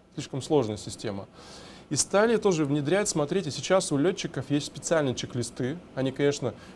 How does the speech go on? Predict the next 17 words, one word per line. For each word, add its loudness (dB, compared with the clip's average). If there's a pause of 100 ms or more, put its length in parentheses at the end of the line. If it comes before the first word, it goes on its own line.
есть -2
и -6
в -10
печатном 0
виде, -2
есть -6
в -4
электронном 0
виде. -2
Когда 0
какая-то -2
внештатная -4
ситуация, 0
моментально 0
выходит -2
чек-лист, -4
и, 2